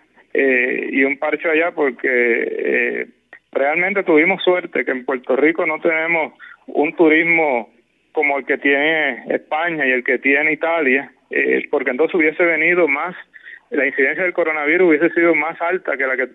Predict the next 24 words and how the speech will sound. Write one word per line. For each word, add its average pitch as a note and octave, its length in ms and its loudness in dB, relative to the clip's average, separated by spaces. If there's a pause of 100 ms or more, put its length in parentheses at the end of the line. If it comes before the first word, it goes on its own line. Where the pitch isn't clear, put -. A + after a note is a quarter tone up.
que C3+ 80 -2
la B2+ 100 0
que B2+ 100 -2
tuvimos, C#3+ 520 0 (460)
eh, C3 480 2
y - 100 2
pudiésemos C#3+ 500 2
haber E3 260 -2
tenido D#3+ 240 2
aquí D3+ 140 -2
en D#3 100 -6
Puerto D3+ 320 -2
Rico D3 640 0 (360)
eh, C3 240 0
un C#3 140 -2
colapso D#3+ 480 0
del D3+ 120 0
sistema D3 400 0
hospitalario, F3+ 480 0
porque F3 220 -4
las C3 140 -4
camas F3 360 -4
son, F#3+ 300 -4 (100)
eh, B2+ 560 2